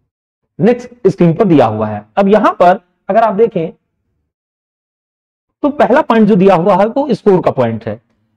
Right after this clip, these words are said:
score का मतलब यहां पर है कि उस विषय का आपके exam में weightage कितना है, कितने questions वहां से आ रहे हैं, हम इसकी चर्चा करें।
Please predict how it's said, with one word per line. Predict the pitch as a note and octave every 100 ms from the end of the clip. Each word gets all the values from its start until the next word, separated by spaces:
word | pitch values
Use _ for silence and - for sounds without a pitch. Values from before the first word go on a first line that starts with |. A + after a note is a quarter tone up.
| _
score | G#3+ - D4 F4
का | C4
मतलब | A3 B3 A3
यहां | F#3+ F3+
पर | E3+
है | D3+ C3 - _ _ _ _ _
कि | C#4
उस | E4 -
विषय | F#3 G3 B3 B3+
का | F#3 - C#3 - _ _ _ _ _ _ _
आपके | F3 G#3 C4 - F#3+ F#3+ - _ _ _ _ -
exam | E3 D3+ G#3 A#3+
में | C4+
weightage | G#3+ D#3+ G3 F3
कितना | D3+ C3+ C3
है, | G#2+ G2+ _ _ _ _ _ _ _ _ _ _ _ _ _ _ _ -
कितने | A3+ C#4+
questions | C#4+ G#3+ A#3 A3
वहां | G3+ G3
से | G3
आ | F3+
रहे | F3+ F#3
हैं, | F3+ A#3 - _ _ _ _ _ _ _
हम | F3
इसकी | D#3 G#3+
चर्चा | G3+ F3 G3+
करें। | G3+